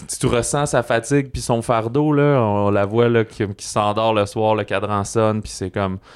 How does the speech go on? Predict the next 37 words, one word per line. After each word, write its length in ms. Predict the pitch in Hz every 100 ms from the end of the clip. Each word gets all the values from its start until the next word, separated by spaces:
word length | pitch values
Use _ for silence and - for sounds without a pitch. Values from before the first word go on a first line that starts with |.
| - _
J'ai 120 | -
pas 140 | 98 95
le 40 |
choix, 320 | 90 113 120
là, 120 | 113 113
faut 120 | 107
que 60 |
j'y 160 | 98 113
aille, 180 | 110 113
là. » 120 | 107
Puis, 160 | - 101
tu 80 | 107
sais, 120 | 101
euh, 160 | 98 92 92 - _ - - - _
pas 120 | - 110
mal 200 | 113 117
limite 300 | 117 117 120
endetté 540 | 110 110 104 120 117
également. 640 | 107 104 104 113 117 120 113 -
Fait 120 | 98
que, 120 | -
euh, 420 | 90 90 90 90 90 - - - -
moi, 160 | 107 151
ça 140 | 143
me 60 | 107
rappelait, 540 | 98 95 117 120 120 - 101
euh, 480 | 92 87 85 82 50
plus 140 | - 107
récemment 420 | 101 104 95 113
les, 480 | 104 90 87 87 - _ _ -
les 120 | 98
films 240 | 92 120 110
des 140 | 98
frères 280 | - 101 104
Safdie, 520 | 110 95 95 123 151
là, 180 | 147 143
Good 280 | 110 107